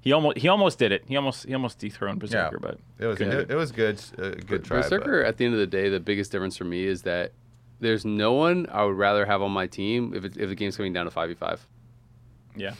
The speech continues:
Speaker 3: If the game's coming down to five v five, there's just no one I'd, I'd rather, like, I would put more faith in,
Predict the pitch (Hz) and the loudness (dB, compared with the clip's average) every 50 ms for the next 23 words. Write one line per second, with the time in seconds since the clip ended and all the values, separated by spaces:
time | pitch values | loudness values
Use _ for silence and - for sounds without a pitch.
0 | - - 117 107 123 117 139 147 147 - 170 160 151 143 135 127 110 - 110 113 | -10 -10 -4 -2 0 2 2 0 2 2 2 2 4 4 2 2 2 2 2 2
1 | 113 123 127 120 104 104 95 101 101 104 101 101 101 101 98 95 92 90 - - | 4 2 0 0 0 -4 -4 -4 -2 -2 0 0 0 0 0 0 0 0 0 0
2 | 95 92 87 87 90 92 95 - 90 92 90 - - - 95 92 90 98 90 - | 0 0 0 2 2 2 2 2 0 -4 -4 -4 -4 -2 -2 -2 -2 -4 -4 -4
3 | - 101 101 95 92 95 90 - - 90 92 92 - - 92 92 90 90 92 | -4 -4 -2 -2 -2 -2 -4 -4 -6 -6 -6 -6 -6 -6 -6 -4 -4 -6 -8